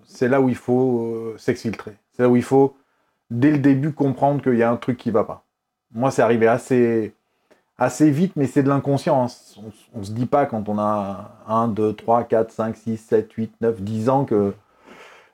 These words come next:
je savais que j'étais pas à ma place. Je savais que rien n'allait. Je savais que, que mes goûts, que mes passions, que, que mon amour de plein de choses, ça n'allait pas avec, euh, avec, euh, ce que je vivais et comment étaient, euh,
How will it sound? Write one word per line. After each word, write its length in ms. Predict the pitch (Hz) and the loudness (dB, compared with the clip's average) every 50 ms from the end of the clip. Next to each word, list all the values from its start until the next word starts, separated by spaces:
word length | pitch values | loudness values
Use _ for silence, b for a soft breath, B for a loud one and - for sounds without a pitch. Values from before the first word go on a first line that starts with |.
| B _ | B _
je 120 | - 120 147 | -2 0 0
savais 240 | 143 - 151 147 180 | 2 2 2 2 2
que 40 | 139 | 0
j'étais 200 | 127 127 127 120 | 0 -2 -2 0
pas 100 | - 117 | 0 0
à 40 | 113 | 0
ma 120 | 113 110 | 0 -2
place. 320 | - 104 92 - - _ _ _ - | -2 -4 -6 -8 -10 _ _ _ -12
Je 100 | 107 107 | -10 -6
savais 240 | 104 - 127 131 139 | -2 2 2 2 2
que 100 | 131 - | 2 2
rien 280 | 117 - 139 135 127 131 | 0 2 2 2 2 2
n'allait. 280 | 123 120 110 107 98 - _ _ | 2 0 0 -2 -4 -8 _ _
Je 100 | - 101 | -10 -2
savais 240 | - 113 117 120 | 0 2 2 2
que, 340 | 120 120 110 104 107 113 107 104 | 2 0 0 2 2 0 -2 -2
que 80 | - 113 | -2 -2
mes 220 | 107 117 117 117 | -2 0 -2 -2
goûts, 360 | 110 117 139 147 143 147 147 135 | 0 2 2 4 4 4 2 2
que 120 | - 127 | 0 0
mes 160 | 113 113 110 | 2 2 2
passions, 640 | - 139 127 117 - - - 139 135 131 135 131 127 | 2 2 0 0 -2 -4 -4 -2 0 0 0 0 -2
que, 300 | 117 - 120 107 107 101 B B B B B B B B _ | 0 0 2 2 2 0 B B B B B B B B _
que 80 | - | 0
mon 240 | 113 120 127 131 135 | 0 2 2 2 2
amour 300 | 135 131 147 147 147 127 | 2 2 4 4 4 4
de 80 | 120 120 | 2 2
plein 160 | 101 127 123 | 2 2 0
de 60 | 123 | 2
choses, 160 | - 151 143 | 2 0 0
ça 120 | 147 - 120 | 2 0 0
n'allait 240 | 113 117 117 123 120 | 2 2 2 2 2
pas 120 | - 147 | 2 2
avec, 220 | 139 123 110 - | 2 2 0 0
euh, 380 | 110 104 104 101 101 98 98 98 95 | 0 2 2 2 2 2 0 -2 -4
avec, 280 | 107 101 107 104 - - | -4 -2 -2 -2 -2 -2
euh, 240 | 107 101 98 95 95 | -2 -2 -2 -2 -6
ce 140 | - - | -8 -12
que 140 | _ - 110 | _ -4 -4
je 180 | 104 98 95 104 | -2 -2 -2 -2
vivais 360 | 110 117 123 123 147 180 180 | 0 0 2 4 4 4 4
et 120 | 156 127 | 4 2
comment 260 | - - 117 120 123 123 | 0 -2 0 2 2 2
étaient, 320 | 120 107 - 123 120 120 | 2 0 0 0 2 4
euh, 220 | 113 107 101 101 | 4 2 2 -2